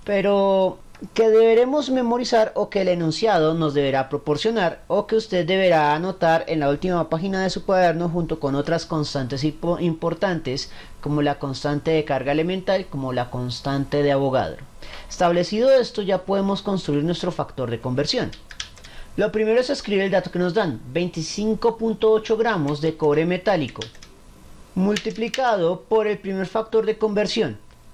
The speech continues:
en el cual convertiremos de gramos de cobre metálico a moles. Entonces, estos gramos tienen que ver con la identidad.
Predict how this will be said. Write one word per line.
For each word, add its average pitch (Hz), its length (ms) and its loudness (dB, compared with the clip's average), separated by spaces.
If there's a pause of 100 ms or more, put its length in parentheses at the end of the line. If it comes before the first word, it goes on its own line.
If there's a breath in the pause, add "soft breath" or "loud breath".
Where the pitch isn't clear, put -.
en 147 80 -2
el 147 120 -2
cual 165 200 0
convertiremos 160 720 0
de 196 100 0
gramos 170 520 0
de 143 160 0
cobre 147 260 0
metálico 180 720 0
a 156 160 0
moles. 113 640 -2 (340 loud breath)
Entonces, 185 640 0
estos 151 360 -4
gramos 151 500 0
tienen 156 340 0
que 160 120 0
ver 147 180 2
con 156 180 0
la 156 120 2
identidad. 143 580 0